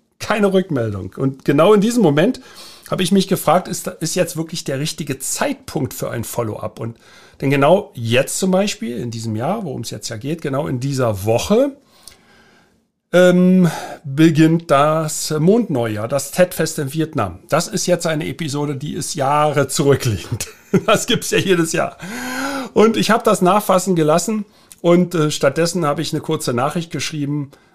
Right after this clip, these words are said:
also kein Angebot, keine Nachfrage, sondern ein Gruß zum Neujahr. So wie man das ja hier bei uns, äh, in der westlichen Welt, äh, zu Weihnachten macht oder zum Kalenderneujahr, ja, oder zu Ostern.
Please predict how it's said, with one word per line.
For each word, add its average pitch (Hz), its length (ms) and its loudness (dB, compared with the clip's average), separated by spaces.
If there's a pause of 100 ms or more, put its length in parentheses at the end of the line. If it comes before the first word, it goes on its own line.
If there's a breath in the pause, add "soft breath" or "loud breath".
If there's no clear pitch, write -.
also 98 180 -10
kein 117 240 -8
Angebot, 143 560 -2
keine 117 240 -6
Nachfrage, 120 720 -8
sondern 151 460 -4
ein 196 220 -4
Gruß 110 640 -6
zum 131 460 -6 (100)
Neujahr. 98 500 -4 (1080)
So 101 220 -8
wie 95 80 -6
man 95 160 -4
das 98 180 -4
ja 120 80 -6
hier 117 220 -6
bei 117 80 -4
uns, 143 440 -6 (520 loud breath)
äh, 107 280 -6
in 104 80 -6
der 92 120 -6
westlichen 107 460 -8
Welt, 113 320 -6
äh, 123 240 -10
zu - 180 -8
Weihnachten 240 400 -6
macht - 340 -16
oder 123 300 -4
zum 143 440 -4 (360 soft breath)
Kalenderneujahr, 117 1700 0 (260)
ja, 98 240 -12
oder 127 240 0
zu - 380 -8
Ostern. - 540 -4